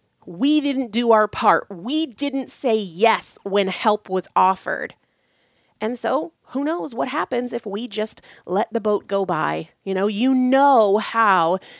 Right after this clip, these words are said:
to take care of your physical fitness, or you know the importance of getting more sleep, or you know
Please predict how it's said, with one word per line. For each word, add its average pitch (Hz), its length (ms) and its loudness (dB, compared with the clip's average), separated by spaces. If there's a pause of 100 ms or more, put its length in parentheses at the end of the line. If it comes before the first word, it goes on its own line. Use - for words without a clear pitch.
to 240 100 0
take 226 240 -2
care 208 280 0
of 196 100 -2
your 190 120 -2
physical 190 400 -6
fitness, 185 440 -4
or 180 140 -6
you 254 140 0
know 269 420 4
the 220 120 -4
importance 208 480 -2
of 190 140 -10
getting 190 240 -2
more 190 160 -2
sleep, 185 340 -8
or 190 80 -6
you 247 200 -2
know 285 580 6